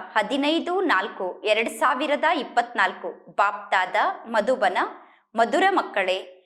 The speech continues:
ಈ ಸಂಗಮ ಯುಗ ಉತ್ತಮರಿಗಿಂತ ಉತ್ತಮರಾಗುವಂತಹ ಯುಗ ಆಗಿದೆ. ಈ ಯುಗದಲ್ಲಿ ನೀವು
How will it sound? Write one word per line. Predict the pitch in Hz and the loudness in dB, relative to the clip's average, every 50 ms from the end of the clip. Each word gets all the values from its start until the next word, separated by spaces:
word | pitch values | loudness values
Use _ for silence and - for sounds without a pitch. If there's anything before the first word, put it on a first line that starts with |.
| _ _ - 247 294 | _ _ -2 0 0
ಈ | 349 - - - | 0 0 0 0
ಸಂಗಮ | 208 220 247 262 311 302 320 311 | 0 0 0 0 2 2 2 2
ಯುಗ | 262 233 - 190 160 - - - - - _ _ - 240 | 0 0 0 -2 -2 -2 -4 -8 -16 -20 _ _ -6 -4
ಉತ್ತಮರಿಗಿಂತ | 262 262 - - - 403 392 403 392 370 302 269 277 294 294 294 226 190 - - - - | -4 -4 -2 0 2 2 4 4 2 2 2 0 0 0 0 2 0 0 0 0 0 -2
ಉತ್ತಮರಾಗುವಂತಹ | - - - - 359 370 403 359 294 247 240 240 294 311 311 320 320 - 320 359 403 302 | -2 0 2 2 4 4 4 4 4 2 0 2 2 2 2 2 2 2 2 2 2 2
ಯುಗ | 254 214 - 226 202 | 0 2 2 2 2
ಆಗಿದೆ. | 196 196 196 185 196 185 - - - - _ _ _ _ _ | 2 -2 -4 -4 -4 -6 -6 -10 -16 -20 _ _ _ _ _
ಈ | - 269 330 359 311 254 | -2 2 2 4 4 2
ಯುಗದಲ್ಲಿ | 233 226 254 262 240 262 262 262 233 214 - - 233 262 | 2 2 2 2 2 2 0 0 -2 -4 -6 -6 -4 -2
ನೀವು | 277 302 294 233 | -2 0 -2 -2